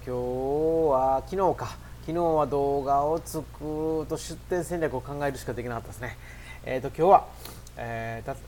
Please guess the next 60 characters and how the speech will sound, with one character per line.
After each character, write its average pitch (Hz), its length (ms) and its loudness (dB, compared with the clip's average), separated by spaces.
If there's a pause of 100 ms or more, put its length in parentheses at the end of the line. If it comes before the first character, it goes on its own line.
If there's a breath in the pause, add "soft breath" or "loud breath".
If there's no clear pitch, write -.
え 110 460 -8
ー 123 40 -12
と、 117 240 -6 (400)
リ 127 80 -6
ス - 60 -10
ト 170 120 2
ロ 135 60 2
の 120 60 -2
改 123 180 -4
善 120 140 -6
と、 180 260 2
え 120 40 -10
ー 113 40 -10
と、 117 80 -12
ブ 117 80 -8
ロ 135 100 0
グ 135 100 -2
を 131 40 -4
三 135 120 -8
つ - 80 -14
作 - 120 -6
る、 180 140 0 (360 loud breath)
Twitter 135 360 -6
戦 131 180 -6
略 113 140 -6
の 110 140 -8
実 180 300 -4 (400 loud breath)
践、 120 80 -8
マ 139 140 -2
ー 170 60 -4
ケ 135 80 -6
テ 143 60 -4
ィ - 20 -6
ン 139 40 -6
グ 127 60 -6
し-、 - 220 -10
戦 135 200 -6
略 117 120 -6
の 110 160 -8
実 120 240 -8
践 113 40 -8
と 117 80 -10
改 123 160 -4
善、 180 180 -2 (380 loud breath)
フ 147 60 -4
ァ 147 80 -2
ン 131 40 -10
戦 - 160 -8
略 120 120 -6
の 117 160 -8
実 117 260 -8
践 110 40 -8
と - 80 -8
改 127 180 -4
善、 180 160 0 (420 loud breath)
出 - 80 -14
店 135 180 -4
戦 135 180 -8
略 117 180 -4
を 156 180 4